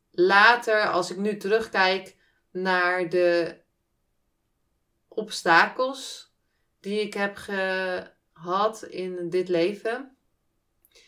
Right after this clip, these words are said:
kan ik wel zeggen dat ik er allerlei dingen uit geleerd heb.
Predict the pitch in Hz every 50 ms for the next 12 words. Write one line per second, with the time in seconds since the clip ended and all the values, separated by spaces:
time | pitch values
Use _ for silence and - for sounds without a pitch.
0 | _ _ _ _ _ _ _ - - 220 226 233 226 214 185 196 208 208 226 226
1 | - 247 226 - - 220 202 196 190 196 202 196 - - 202 208 208 190 185 185
2 | 175 185 220 247 269 208 - - - - - - 170 165 160 156 156 156 - 160
3 | 156 151 160 -